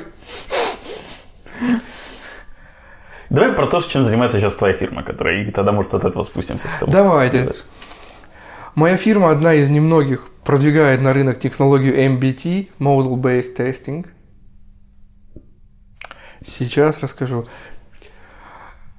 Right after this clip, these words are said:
Speaker 2: Классический подход к тесту. Мы читаем спецификацию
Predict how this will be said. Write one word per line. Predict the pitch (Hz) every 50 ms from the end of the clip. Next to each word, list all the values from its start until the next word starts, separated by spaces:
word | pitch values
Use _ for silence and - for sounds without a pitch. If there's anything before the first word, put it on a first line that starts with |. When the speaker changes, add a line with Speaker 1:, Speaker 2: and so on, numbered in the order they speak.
| - - - - - - -
Speaker 2:
Классический | - 170 175 175 - 214 196 180 - - 156
подход | - 151 143 - - 151 135 135 -
к |
тесту. | - 151 147 139 143 - - 131 135 - - - - - - - - - - - - - - - - - - - -
Мы | 156 156 156 151
читаем | 160 147 - 160 147 139
спецификацию | 143 - - 143 - - - 160 151 - 180 208 214 214 - - 185 175